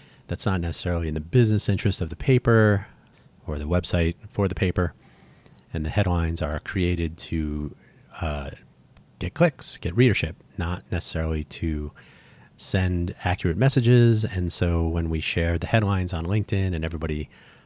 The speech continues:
uh, everybody from the city of Las Vegas, for example, automatically, reflexively clicks the like button on LinkedIn, they celebrate, premature celebration, I think.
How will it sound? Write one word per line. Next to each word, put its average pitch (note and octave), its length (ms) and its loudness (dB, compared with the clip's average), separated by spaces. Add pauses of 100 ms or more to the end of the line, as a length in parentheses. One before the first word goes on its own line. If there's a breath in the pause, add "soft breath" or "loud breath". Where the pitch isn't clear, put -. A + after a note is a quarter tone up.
(380 loud breath)
uh, D2+ 460 -8
everybody F#2 300 0
from F2 180 -4
the D#2+ 80 -4
city E2+ 180 0
of E2 60 -2
Las E2 160 0
Vegas, D#2+ 320 -2
for - 80 -8
example, D#2 580 -6
automatically, E2+ 540 2
reflexively D#2 540 -4
clicks - 400 -10
the D2+ 100 -8
like F2 240 0
button G2 260 0
on D#2+ 140 -2
LinkedIn, A#2+ 400 2 (600 loud breath)
they - 80 -12
celebrate, F2 600 0 (600)
premature F#2+ 600 4
celebration, E2 600 -2 (680)
I - 60 -10
think. - 360 -12